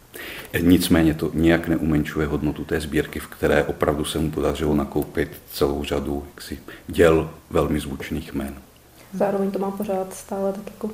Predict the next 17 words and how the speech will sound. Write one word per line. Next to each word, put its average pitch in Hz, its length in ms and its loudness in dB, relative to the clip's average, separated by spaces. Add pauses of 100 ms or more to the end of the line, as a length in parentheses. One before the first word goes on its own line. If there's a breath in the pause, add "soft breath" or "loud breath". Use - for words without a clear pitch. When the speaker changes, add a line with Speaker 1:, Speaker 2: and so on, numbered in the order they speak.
(160)
Speaker 2:
vypovídající 185 720 -2
hodnotu 185 520 -2
o 196 100 -4
té 190 220 -2
Karáskově 185 680 -2
sběratelské 185 720 -4
činnosti 190 440 -6
jako 185 220 -4
takové, 185 440 -2
i 185 120 -4
přesto, 190 340 -6
že 185 60 -2
se 185 100 -8
tam 190 140 -6
samozřejmě 185 560 0
nacházejí 180 540 0
předměty, 180 580 -2